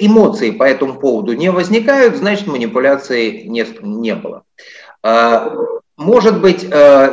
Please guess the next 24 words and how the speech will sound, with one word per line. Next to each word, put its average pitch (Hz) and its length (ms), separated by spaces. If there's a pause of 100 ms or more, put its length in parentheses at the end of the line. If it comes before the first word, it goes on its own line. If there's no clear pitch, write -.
(100)
есть 196 240
смысл 170 400
развести, 135 1080
а, 110 800 (320)
манипуляцию 147 840
и - 20
игру, 269 340
то 160 140
есть, 135 240
а, 127 420 (200)
эмоциональные 185 760
реакции 170 360
у 147 80
вас 151 180
могут 160 260
возникать, 147 760
а, 120 280
не 151 180
только 160 460
в 139 80
ответ 160 360
на 131 120
манипулятивную 170 920
игру, 143 320